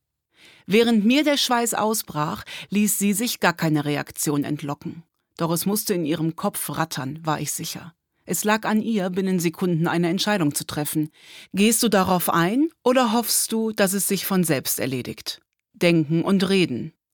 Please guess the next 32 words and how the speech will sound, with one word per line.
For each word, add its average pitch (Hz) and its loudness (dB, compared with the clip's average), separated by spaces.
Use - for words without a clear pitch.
Eine 196 0
Fähigkeit, 208 -2
die 202 2
nicht 185 0
einfach 214 -2
ist, - -4
aber 185 0
gute 214 -2
Speaker 220 -2
zeichnen 190 -2
sich 175 -4
genau 165 2
darin 156 0
aus. - -6
Da 262 4
ich - -2
mich 208 0
als 170 -2
blinder 220 2
Passagier 190 0
nicht 165 0
äußern 170 2
durfte, 139 -2
und 139 -2
glauben 131 -2
Sie 151 0
mir, 151 2
das 139 -4
fiel 170 -2
mir 147 0
wirklich 147 -4
schwer, 196 2